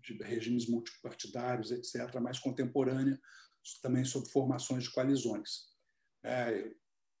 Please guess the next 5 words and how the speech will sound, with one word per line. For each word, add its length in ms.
Carlos 240
Pereira, 640
Marcos 400
André 280
Mello. 760